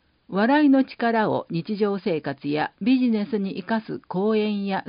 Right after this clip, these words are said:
セミナーを幅広く行っています。梅ヶ丘在住。二、人権作品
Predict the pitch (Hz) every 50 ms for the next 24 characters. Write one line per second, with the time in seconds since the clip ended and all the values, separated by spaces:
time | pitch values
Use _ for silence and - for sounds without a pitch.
0 | - - 262 269 254 247 220 214 208 208 202 196 190 196 - - - - 185 185
1 | 220 208 180 - 220 180 170 165 - 160 151 - 170 170 190 165 156 151 143 -
2 | _ _ 214 202 139 98 87 80 104 135 - - _ _ _ _ _ _ _ _
3 | _ _ - 196 214 262 285 277 269 262 233 175 135 127 - - 127 - - -
4 | - 143 127 151 139 147 143 131 117 98 123 117 90 92 87 - _ _ _ _
5 | _ _ _ _ _ _ _ _ _ _ _ _ _ _ _ _ _ _ _ _
6 | _ _ _ _ _ - 180 196 202 - - _ _ _ _ _ _ 196 175 220
7 | 269 311 320 294 - - 254 247 247 247 240 226 - 208 208 - 247 233 - 254
8 | 233 165 123